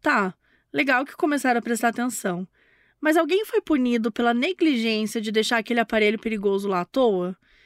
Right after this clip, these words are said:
E a resposta é mais ou menos. Nove anos depois do acidente, cinco pessoas relacionadas à clínica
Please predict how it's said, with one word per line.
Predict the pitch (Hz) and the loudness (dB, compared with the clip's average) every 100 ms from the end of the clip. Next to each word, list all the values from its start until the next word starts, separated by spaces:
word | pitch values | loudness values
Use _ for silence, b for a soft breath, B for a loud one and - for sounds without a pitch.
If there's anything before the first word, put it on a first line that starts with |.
| b b | b b
E | 320 | 2
a | |
resposta | 339 330 320 302 311 311 | 2 2 4 2 2 0
é | 285 277 | 2 2
mais | 277 302 339 320 | 2 2 2 0
ou | 320 320 | -2 -2
menos. | 240 185 170 196 208 - - _ b b b b b | -2 -2 -6 -10 -12 -16 -20 _ b b b b b
Nove | 294 403 392 330 | 0 0 4 4
anos | 294 277 | 4 0
depois | 233 233 220 | -2 0 0
do | 208 | 0
acidente, | - 214 226 233 226 - | -2 -2 -2 0 -4 -6
cinco | - 320 392 392 | -6 -6 -2 -2
pessoas | 359 320 - 254 247 247 | 0 -2 0 0 0 0
relacionadas | 247 233 240 220 214 | -2 0 0 0 0
à | 254 | -2
clínica | - 285 233 233 240 262 | -2 -2 -2 -2 -2 -4